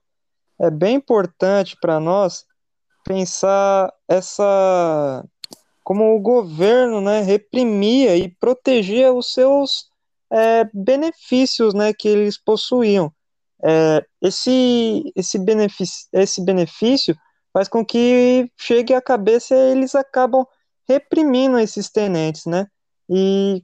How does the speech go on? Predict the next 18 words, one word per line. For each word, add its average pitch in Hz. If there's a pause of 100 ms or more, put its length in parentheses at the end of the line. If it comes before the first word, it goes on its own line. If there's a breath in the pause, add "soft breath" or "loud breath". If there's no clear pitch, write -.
com 220
que 220
eles 233
a-, 226 (280)
é, 202 (240)
façam 247
com 262
que 277 (280)
percam 262
o 226
direito 208
de 190 (640)
falar, 254
né? 202
O 202
direito 196
à 262
fala. 196